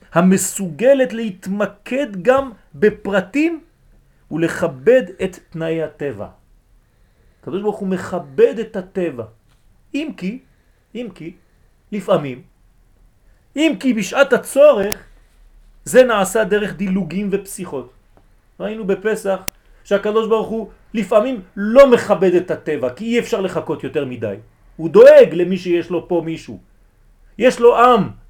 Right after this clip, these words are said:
הוא צריך לדאוג לו. זה לא רובוט שיש לי תנאים, אני החלטתי ככה. לא, אתה לפי המציאות. אתה צריך לראות מה קורה פה. אמרו לי שכשאני בירידה אני צריך לשים ככה.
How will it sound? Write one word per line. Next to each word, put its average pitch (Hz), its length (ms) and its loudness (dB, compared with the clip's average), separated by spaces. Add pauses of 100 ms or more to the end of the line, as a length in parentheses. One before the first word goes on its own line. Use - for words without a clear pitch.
(160)
הוא 139 100 -14
צריך 185 140 -8
לדאוג 214 420 6
לו. 131 260 -6
זה 196 120 -2
לא 302 120 8
רובוט 240 680 4 (480)
שיש 208 440 0
לי 208 120 -6
תנאים, 226 680 -6
אני 220 320 -8
החלטתי 208 460 -6
ככה. 190 380 -2
לא, 175 420 -8
אתה 139 360 -8 (120)
לפי 143 260 -8
המציאות. 180 680 -12 (1400)
אתה 151 100 -8
צריך 143 220 -10
לראות 151 280 -4
מה 156 80 -4
קורה 202 280 -2 (120)
פה. - 140 -16 (720)
אמרו 269 320 0
לי 254 360 -2 (160)
שכשאני 220 600 -4
בירידה 220 480 0
אני 277 80 -2
צריך 226 160 -8
לשים 220 400 -6
ככה. 196 380 -2